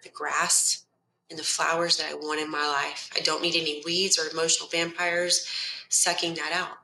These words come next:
It's not an easy thing to do, but if you find yourself constantly giving in, constantly being guilted into saying yes to something and to doing something and to being someone you're not,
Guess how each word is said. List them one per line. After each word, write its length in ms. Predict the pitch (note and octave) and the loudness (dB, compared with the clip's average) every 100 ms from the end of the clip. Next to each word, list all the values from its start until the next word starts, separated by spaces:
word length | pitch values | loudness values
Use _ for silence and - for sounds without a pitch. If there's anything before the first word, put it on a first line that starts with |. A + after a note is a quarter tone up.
| _ _ _ _ _ - | _ _ _ _ _ -4
It's 220 | F#3 - | 2 4
not 180 | F#3 G3 | 6 4
an 120 | F#3+ - | 4 2
easy 360 | D#3+ F3+ G#3+ A3 | 2 4 6 4
thing 240 | G#3+ G#3 | 2 2
to 140 | G3 F#3+ | 2 2
do, 480 | E3+ E3 F#3+ A3+ - - - _ _ _ _ _ _ _ - | 2 2 2 0 -4 -18 -20 _ _ _ _ _ _ _ -2
but 80 | |
if 180 | E3 - | 0 0
you 60 | F3+ | -2
find 280 | - G3+ G#3 | 0 2 2
yourself 400 | G#3 G3 F3+ - | 4 4 2 0
constantly 760 | - F3 E3+ - F3+ F3 E3+ - | 0 2 2 2 2 0 -2 0
giving 340 | E3 E3 D3+ - | 2 2 0 -4
in, 360 | D3 D3 F#3+ A#3 - _ _ _ _ _ _ - | -2 -2 -2 -6 -14 _ _ _ _ _ _ -10
constantly 720 | - - F3+ F3 G3 - F#3+ F3+ - - - - - - | -2 2 2 4 2 0 -2 -2 -2 -2 0 0 0 -4
being 240 | - F#3+ F#3 | 0 2 4
guilted 360 | E3 F3+ F#3 | 2 2 2
into 200 | F3+ F3+ | 2 2
saying 340 | - - E3+ D#3+ | 2 2 2 0
yes 380 | D3+ C#3+ C#3+ - - | -2 -2 2 2 4
to 60 | E3+ | 2
something 500 | F3+ E3+ - F3 D3 | 2 0 -4 -6 -4
and 120 | - | -2
to 200 | - - | -4 2
doing 340 | G3 G3 F#3+ | 4 4 4
something 560 | F#3 F#3 F3+ F3+ F3+ F3 | 4 2 -2 -2 0 2
and 80 | E3+ | 0
to 120 | - | 0
being 260 | F#3 G#3+ B3+ | 0 0 0
someone 380 | D4 C4 A#3+ | 0 0 2
you're 180 | F#3+ D3+ | 2 0
not, 600 | D3+ D#3 A3 B3+ - - | -2 -2 -2 0 -2 -2